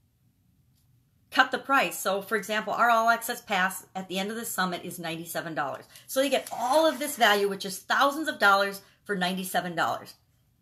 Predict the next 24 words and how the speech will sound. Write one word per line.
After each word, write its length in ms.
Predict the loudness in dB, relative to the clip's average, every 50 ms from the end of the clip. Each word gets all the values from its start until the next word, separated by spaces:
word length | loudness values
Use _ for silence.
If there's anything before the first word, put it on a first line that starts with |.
| _ -6
It's 240 | -6 -4 -4 -2 -2
a, 160 | -2 -2 -2
it's 180 | -4 -2 0 0
a 80 | 0
steal, 580 | 0 0 -4 -6 -6 -2 2 2 2 2 2 -4 -8 -16 -2 0
under 180 | 0 4 6
a 80 | 6 8
hundred 380 | 8 8 6 6 4 -2 2 2
bucks 340 | 4 4 4 0 -4 -8
to 120 | -10 -10 -4
get 220 | -4 -4 -4 0
this 320 | 0 0 2 0 -2 -6 -14 -20 -20 -20 -8
and 160 | -8 -6 -6 -2
to 220 | -2 -2 -2 -4 -8 -14 _
shortcut 480 | _ -6 -2 -2 -2 0 0 0 0 -2
the 60 | -4
process, 440 | -2 2 4 4 4 2 -2 -8 -6
save 240 | -4 -4 -4 -2 -2
your 120 | -6 -6
time, 420 | -6 -2 0 2 2 2 0 -4
your 140 | -6 -6 -6
money, 300 | -2 -2 -2 -2 -2 -4
your 200 | -6 -8 -8 -6 -4
energy 580 | -4 -4 -4 -4 -4 -4 -6 -6 -6 -8 -10